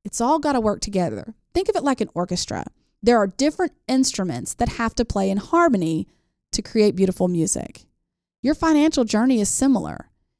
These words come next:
You've got life insurance, you've got investments, you've got your income, you've got your expenses. You might have some property or some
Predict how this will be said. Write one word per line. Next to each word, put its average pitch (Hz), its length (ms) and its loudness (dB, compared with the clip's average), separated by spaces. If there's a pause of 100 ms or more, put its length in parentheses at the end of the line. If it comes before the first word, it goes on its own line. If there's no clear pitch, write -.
(160)
You've 220 160 4
got 247 260 -2
life 202 320 -2
insurance, 113 640 -8
you've 240 160 0
got 240 180 -2
investments, - 840 -4
you've 226 160 -2
got 240 260 -4
your 247 120 -2 (100)
income, 226 560 -2
you've 196 120 -6
got 226 240 -6
your 247 80 -4
expenses. - 880 -4 (440)
You 208 120 -2
might 233 220 -2
have 220 220 -4
some 233 160 -2
property 226 680 -6
or 196 60 -8
some - 240 -4